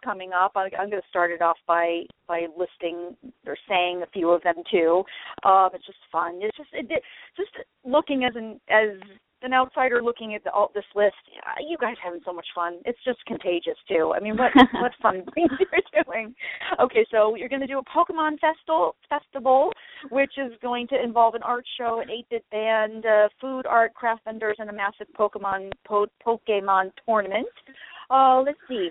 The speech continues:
Speaker 2: Yeah,
Speaker 1: A
Speaker 2: and
Speaker 1: midnight
Speaker 2: actually that
Speaker 1: screening
Speaker 2: hap-,
Speaker 1: series.
Speaker 2: some of these things have happened. So the Pokemon
Speaker 1: Oh.
Speaker 2: festival happened, um,
Speaker 1: Okay,
Speaker 2: a couple
Speaker 1: right,
Speaker 2: of
Speaker 1: yeah,
Speaker 2: weeks
Speaker 1: this email
Speaker 2: ago.
Speaker 1: Yeah, okay. This email is, right, is a few weeks stale. Pardon me. <laughs> So it did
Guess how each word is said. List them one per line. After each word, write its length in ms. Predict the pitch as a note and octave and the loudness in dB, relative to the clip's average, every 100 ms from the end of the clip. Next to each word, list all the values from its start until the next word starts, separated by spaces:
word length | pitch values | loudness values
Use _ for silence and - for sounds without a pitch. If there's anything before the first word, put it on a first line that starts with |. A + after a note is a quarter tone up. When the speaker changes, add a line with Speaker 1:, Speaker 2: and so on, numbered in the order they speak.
| - | 0
Speaker 2:
Yeah, 240 | G3+ G#3+ - | 4 6 6
Speaker 1:
A 60 | F#3 | 6
Speaker 2:
and 80 | G3+ | 4
Speaker 1:
midnight 260 | A#3+ B3 | 4 2
Speaker 2:
actually 160 | B3+ G3 | 2 2
that 200 | E3+ A3 | 2 2
Speaker 1:
screening 200 | A#3 A3+ | -2 -4
Speaker 2:
hap-, 160 | E3 B3+ | -4 -2
Speaker 1:
series. 240 | B3 A#3+ | -2 0
Speaker 2:
some 160 | F#3+ G3+ | 0 0
of 100 | A3 | -2
these 220 | A#3+ A#3 - | -4 -6 -6
things 280 | G#3+ G3+ G#3 - | -4 -2 -4 0
have 200 | F3 E3+ - | 0 0 2
happened. 720 | D#3+ F3+ D3+ C3 - F3 - _ | 2 2 -2 -4 -4 -6 -8 _
So 220 | G3 F3+ E3 | 4 4 4
the 60 | E3 | -2
Pokemon 440 | - F#3+ G#3 G3 C4+ | -4 -4 0 2 4
Speaker 1:
Oh. 220 | G4 G4 | 4 2
Speaker 2:
festival 380 | F#4 E3+ D#3+ E3 | -2 -4 -2 -2
happened, 720 | D#3+ D#3+ - - - - F3+ - _ - - - | -4 -6 -6 -8 -6 -8 -8 -10 _ -20 -14 2
um, 280 | E3+ D#3+ D3+ | 6 6 4
Speaker 1:
Okay, 100 | D#3+ | 2
Speaker 2:
a 40 | |
couple 300 | F3 E3 D#3+ | 2 4 2
Speaker 1:
right, 0 | |
Speaker 2:
of 60 | D3 | 2
Speaker 1:
yeah, 100 | D3+ | 2
Speaker 2:
weeks 180 | D#3 - | 0 0
Speaker 1:
this 80 | A#3+ | -2
email 360 | - G#3+ - | 4 6 6
Speaker 2:
ago. 60 | G3 - - - _ - _ | 2 -6 -18 -20 _ -20 _
Speaker 1:
Yeah, 200 | B3 B3+ G#3+ | -2 2 4
okay. 220 | B3 - B3 | 2 0 -2
This 120 | E4+ - | -2 -2
email 340 | F4+ E4+ C#4 | -4 2 4
is, 180 | A3+ A#3 G3+ | 6 2 2
right, 180 | F#3+ F3+ | 0 0
is 120 | G3+ | 0
a 80 | G#3 - | -4 -4
few 140 | B3+ | -8
weeks 200 | A3 - - | -10 -14 -2
stale. 380 | G3 E3+ E3+ - - | -2 0 -4 -6 -2
Pardon 280 | G#3 F#3 | 0 0
me. 200 | F3+ - - | -8 -8 -12
<laughs> 40 | E4+ - - - - - B4 - | -10 -8 -8 -10 -10 -4 -4 2
So 140 | G4 | 2
it 60 | G4 | 4
did 220 | G4+ | 2